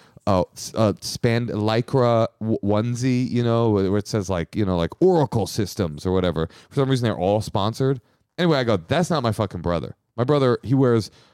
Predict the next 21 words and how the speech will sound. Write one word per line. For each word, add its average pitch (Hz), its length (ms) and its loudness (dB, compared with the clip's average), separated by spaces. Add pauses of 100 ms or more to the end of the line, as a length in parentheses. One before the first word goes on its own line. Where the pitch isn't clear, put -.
(200)
uh, 95 320 2
tallis. - 680 -4
That's 104 160 -2
all 117 140 2
he 107 140 2
ever 98 200 0
wears. - 360 -4 (340)
He, 113 240 -2
he 117 160 2
only 120 180 2
ever 104 160 2
wears 98 220 2
the 92 240 0
unbelie-, 101 480 0
most 98 300 -2
unbelievably 101 560 2
Jewish 90 260 -4
garb 85 280 -4
you 82 40 -8
could 90 140 -6
imagine. 82 400 -6